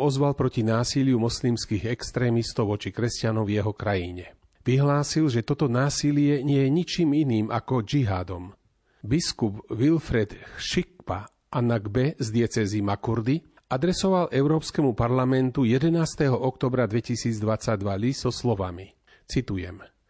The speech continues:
„Kresťania v Nigérii sú obeťami džihádu islamských extrémistov a potrebujú pomoc,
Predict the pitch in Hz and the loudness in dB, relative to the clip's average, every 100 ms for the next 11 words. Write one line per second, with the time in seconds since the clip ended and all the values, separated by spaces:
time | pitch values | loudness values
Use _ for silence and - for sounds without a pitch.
0 | _ _ - _ - 156 190 - 185 151 | _ _ -20 _ -2 0 0 0 2 2
1 | 98 127 147 151 143 147 - 113 101 131 | 2 2 2 2 2 2 0 -4 -2 0
2 | 143 143 131 123 98 123 123 131 127 127 | 0 0 2 0 2 2 2 2 0 -2
3 | 120 - 123 120 - 117 127 - - 135 | -2 -2 -2 -2 0 0 0 -2 -2 0
4 | 135 139 - 135 - 104 127 123 120 120 | 0 -2 -2 -2 -2 -2 -2 -2 -2 0
5 | 110 101 - 123 139 147 - | -2 -2 -2 0 0 -2 -6